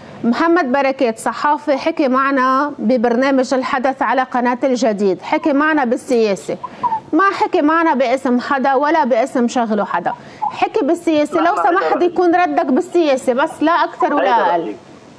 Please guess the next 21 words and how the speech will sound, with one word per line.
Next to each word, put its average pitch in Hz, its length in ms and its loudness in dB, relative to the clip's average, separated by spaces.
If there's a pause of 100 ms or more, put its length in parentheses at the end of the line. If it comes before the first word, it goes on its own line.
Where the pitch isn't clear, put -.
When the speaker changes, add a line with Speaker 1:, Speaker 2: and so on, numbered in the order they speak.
(560)
Speaker 2:
على 127 120 -2
كل - 180 0
حال، 110 260 -2 (300)
هيدا 214 240 0
الشخص 147 480 -2 (880)
ذكر 180 320 0
إني 151 160 0
زرت 175 320 -2
الضاحية 131 760 -2 (360)
عدة 151 300 -2
مرات. 120 360 -2 (760)
أكيد 185 280 0
هذا 147 140 2
الشيء 180 480 2 (640)
كذب، 139 320 0 (580)
لأنه 135 260 2
حديثاً 143 640 -2
كان 139 120 0
في 160 240 -2
زيارة 185 360 2
وحدة 139 480 -2